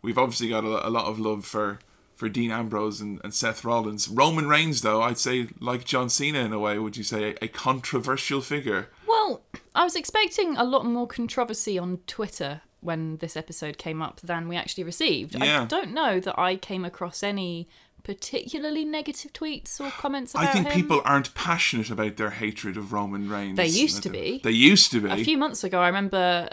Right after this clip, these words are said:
Speaker 2: everyone
Speaker 1: You were
Speaker 2: being
Speaker 1: so confused, I
Speaker 2: Yeah,
Speaker 1: remember. <laughs>
Speaker 2: people were very vocal about their hatred of him,
Speaker 1: Mm.
Speaker 2: like, quite nasty.
Speaker 1: Yeah.
Speaker 2: Whereas, so I was expecting some of that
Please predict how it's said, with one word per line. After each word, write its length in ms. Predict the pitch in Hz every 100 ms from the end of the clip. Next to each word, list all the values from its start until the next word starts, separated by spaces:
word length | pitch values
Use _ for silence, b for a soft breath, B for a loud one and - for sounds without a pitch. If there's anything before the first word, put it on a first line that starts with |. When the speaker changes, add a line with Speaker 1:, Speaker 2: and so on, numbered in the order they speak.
| -
Speaker 2:
everyone 180 | 190
Speaker 1:
You 80 | 147
were 60 | 196
Speaker 2:
being 100 | -
Speaker 1:
so 120 | 196
confused, 600 | 190 165 - 175 214 156
I 80 | 120
Speaker 2:
Yeah, 520 | 240 - 349 165 151 -
Speaker 1:
remember. 80 | -
<laughs> 140 | 302 233
Speaker 2:
people 100 | 233
were 60 | 208
very 220 | 220 214
vocal 440 | 190 247 294 - 170
about 320 | 156 147 -
their 380 | 143 143 - 165 -
hatred 500 | - - - 185 156
of 160 | 139
him, 320 | - 117 78 78
Speaker 1:
Mm. 80 | 135
Speaker 2:
like, 320 | 170 123 110 - _
quite 360 | - - 226 170
nasty. 760 | 190 202 202 196 - - - - -
Speaker 1:
Yeah. 380 | 156 165 143 113 -
Speaker 2:
Whereas, 400 | 208 214 208 202
so 200 | - 240
I 20 |
was 80 | 240
expecting 320 | 254 277 240
some 220 | - 277
of 160 | 214 -
that 580 | 175 165 147 - -